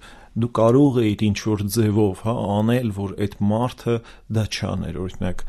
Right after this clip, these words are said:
շատ այդ մարդու համար աղոթք է անեիր, կամ այդ մարդուն խոսքով ուղղեիր, կամ ինչ-որ մի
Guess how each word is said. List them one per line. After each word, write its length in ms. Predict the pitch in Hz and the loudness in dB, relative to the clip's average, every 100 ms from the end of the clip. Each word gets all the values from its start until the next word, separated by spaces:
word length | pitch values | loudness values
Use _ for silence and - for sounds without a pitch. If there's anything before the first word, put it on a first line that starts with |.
| - - - | -6 -6 -4
շատ 300 | - - - | -2 -2 -2
այդ 80 | 90 85 | -2 -2
մարդու 340 | - - - | -2 -2 -2
համար 300 | 92 90 85 | -2 -2 -2
աղոթք 480 | 82 85 85 87 - | -2 -2 -2 -4 -4
է 80 | 85 82 | -4 -2
անեիր, 400 | 82 78 78 80 | -2 -2 -4 -2
կամ 220 | 85 87 | -2 -2
այդ 80 | 104 101 | -2 -2
մարդուն 340 | 98 - 101 - | -2 -2 -4 -2
խոսքով 540 | 98 - - 101 - | -4 -4 -4 -4 -2
ուղղեիր, 680 | 98 98 92 87 87 87 - - | -2 -2 -2 -2 -2 -2 -4 -2
կամ 220 | 92 107 120 | -2 -2 -2
ինչ-որ 300 | 120 135 135 | -2 -4 -2
մի 80 | 160 | -2